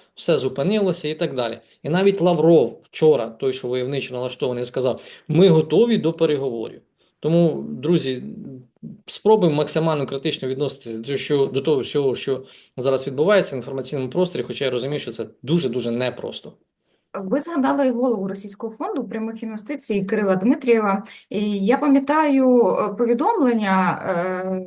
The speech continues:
Speaker 2: е, його про початок переговорів між Росією та С Ш А, е, щодо спільних проєктів з вигод-, видобутку рідкоземельних металів. Він також казав, що обговорюються і не лише метали,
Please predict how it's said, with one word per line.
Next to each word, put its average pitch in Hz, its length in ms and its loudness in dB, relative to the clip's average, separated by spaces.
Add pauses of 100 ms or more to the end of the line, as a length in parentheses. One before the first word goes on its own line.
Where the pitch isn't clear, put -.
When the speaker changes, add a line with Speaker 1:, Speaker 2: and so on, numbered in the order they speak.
(480)
Speaker 2:
е, 190 80 -2
його 190 380 0
про 269 220 -2
початок 285 500 -4
переговорів 233 600 2
між 190 260 -4
Росією 220 580 -4
та 190 300 -2
С 190 160 -6
Ш 240 180 -6
А, - 720 -6
е, 185 40 -4
щодо 220 260 -8
спільних 269 380 -2
проєктів 175 500 -2
з 170 80 -12
вигод-, 214 420 -6
видобутку 233 560 -4
рідкоземельних 220 760 -6
металів. 151 460 -4
Він 247 200 2
також 247 260 -4
казав, 269 300 -4
що 220 180 -8
обговорюються 214 580 -2
і 190 80 -2
не 180 160 -2
лише 247 480 -4
метали, 240 640 0